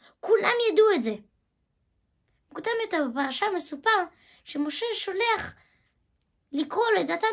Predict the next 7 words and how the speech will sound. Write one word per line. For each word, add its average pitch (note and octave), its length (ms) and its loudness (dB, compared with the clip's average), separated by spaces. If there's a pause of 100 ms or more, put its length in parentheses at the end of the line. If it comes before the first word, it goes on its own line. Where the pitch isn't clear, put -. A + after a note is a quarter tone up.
ואבירם G4+ 440 2 (440)
כדי E4+ 220 -4
לנסות F4+ 460 0
לעשות - 340 0
איתם G#4 220 -6
שלום. G#4 380 -4 (640)
אבל G#4+ 400 4